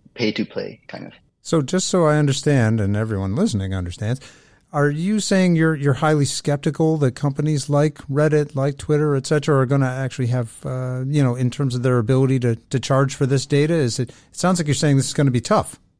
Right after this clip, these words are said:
Speaker 1: Yeah, I think so. It's hard to find, like, really successful company that did that transition well. And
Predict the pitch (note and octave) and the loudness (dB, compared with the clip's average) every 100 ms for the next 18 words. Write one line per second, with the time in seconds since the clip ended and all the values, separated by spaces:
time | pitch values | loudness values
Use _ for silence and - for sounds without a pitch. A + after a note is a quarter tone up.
0 | _ _ _ D3+ D3+ C#3+ C#3 A#2 F#2+ - | _ _ _ 2 2 4 0 -2 -6 -6
1 | A#2 - D#3+ D#3+ D#3 D3 C#3 C3+ A#2 G2+ | -8 -2 -2 0 -2 0 0 0 -2 -6
2 | - A#2 B2 A#2+ A#2 - A2 A#2 A2+ C#3 | -12 -4 -2 0 -2 -4 -2 -2 -2 -4
3 | - G#2+ G#2+ G#2 G2+ G2+ - G#2+ G#2 G#2 | -2 -4 -4 -4 -4 -4 -4 -6 -2 -4
4 | - G#2+ F#2+ G#2+ - G2+ F#2+ F#2 F#2 _ | -4 -8 -6 -6 -6 -4 -4 -6 -10 _
5 | _ _ - G#2+ G2 F#2+ | _ _ -8 -6 -6 -8